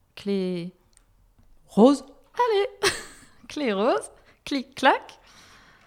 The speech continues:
Speaker 1: Merci, effectivement », me dit le petit oiseau. On en est à combien de clés ? Oh, j'ai pas compté. Il y en a encore une.
Speaker 2: Je crois qu'il nous en reste deux.
Speaker 1: Ouais, tu crois ?
Speaker 2: Oui.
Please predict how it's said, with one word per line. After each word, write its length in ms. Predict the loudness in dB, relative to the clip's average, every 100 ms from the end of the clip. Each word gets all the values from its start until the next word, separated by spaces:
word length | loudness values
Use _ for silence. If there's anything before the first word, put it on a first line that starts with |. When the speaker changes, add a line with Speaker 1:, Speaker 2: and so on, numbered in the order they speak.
| _ _ _ _ _ _ _ _ _ _ -2
Speaker 1:
Merci, 300 | -2 2 4 4 2 -4 -10
effectivement », 520 | -8 -8 -4 -2 -2
me 100 | -2
dit 120 | -4
le 100 | -4
petit 280 | -6 -8 -6 -4
oiseau. 380 | -2 -4 -6 -10 _ _ _ _ _ _ _ _
On 100 | -12
en 120 | -10
est 100 | -10
à 40 | -12
combien 260 | -12 -12 -12
de 60 |
clés ? 300 | -16 -16 -18 -14
Oh, 140 | -14 -14 -18 -20
j'ai 80 |
pas 80 | -20
compté. 400 | -20 -20 -20 -20 _ _ _ _ _ _
Il 60 | -20
y 20 |
en 40 | -20
a 40 |
encore 200 | -20 -20 -20
une. 240 | -20 -20 -20
Speaker 2:
Je 60 | -20
crois 160 | -20
qu'il 140 | -20 -20
nous 140 | -18
en 60 | -16
reste 380 | -18 -18 -20 -16
deux. 60 | -16 -16 -18 -20 -20 -12
Speaker 1:
Ouais, 120 | -12 -12
tu 80 | -16
crois ? 160 | -16 -12
Speaker 2:
Oui. 220 | -12 -14